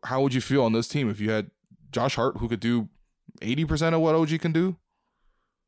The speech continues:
plus Shaedon Sharpe, who is, like, an amazing, amazing prospect who is making this jump right now, who's a scorer, the exact type of player you would try to trade for if you want to pair a long-term scoring option along with Scottie,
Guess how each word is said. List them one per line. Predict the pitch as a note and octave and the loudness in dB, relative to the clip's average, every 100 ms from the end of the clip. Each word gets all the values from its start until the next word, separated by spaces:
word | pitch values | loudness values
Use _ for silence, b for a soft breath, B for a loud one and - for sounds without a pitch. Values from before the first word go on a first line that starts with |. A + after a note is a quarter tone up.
| _ _ _ _ _ - | _ _ _ _ _ -2
plus | - C3+ C#3+ C#3+ - - _ _ _ _ - | 2 4 2 2 -2 -10 _ _ _ _ -14
Shaedon | - D3 B2+ | -2 0 2
Sharpe, | - G2 - _ | 0 -4 -6 _
who | B2 C#3 | 0 2
is, | B2+ | 2
like, | A#2+ A#2 | 0 -2
an | A2 | 0
amazing, | A2+ A#2 B2 D#3 D#3 A#2 G2+ | 2 2 2 2 2 2 0
amazing | G#2+ A#2 A2+ | 0 0 0
prospect | G#2+ B2 B2 - G2+ G2 B B B | 0 -2 -2 -2 -4 -4 B B B
who | A#2+ | -2
is | A#2 | 0
making | A2+ B2+ B2 | 0 0 0
this | G#2+ | 0
jump | - A#2 G2+ | 0 0 0
right | G2+ | 0
now, | B2+ C#3 G#2 F#2 | 0 2 0 -2
who's | A2+ A2 | -2 -2
a | G#2 F#2+ | -2 -4
scorer, | - - E3 E3+ A#2 G#2+ | -8 0 2 4 4 2
the | A2+ | 0
exact | G#2 A#2 C3 | 0 -2 -2
type | C3+ | -4
of | B2+ | -2
player | - A#2 | 0 0
you | A2+ | 0
would | G2+ | 0
try | A2 G#2 | -2 -2
to | |
trade | F#2+ D3+ B2+ | 0 -2 0
for | F#2+ F2+ E2+ b b b _ | -2 -2 -4 b b b _
if | - A2 | -8 -2
you | B2 | 0
want | A2+ A2+ G#2 | 2 2 2
to | |
pair | - A2 G#2+ F#2 | 0 0 0 0
a | |
long-term | G2 G2+ G#2 A2 G2 | 0 -2 -2 -6 -6
scoring | - A2 | -2 -2
option | F#2 F2 | -2 -2
along | F#2 F2+ F2+ | -4 -4 -4
with | E2 | -6
Scottie, | - - - | -6 -6 -8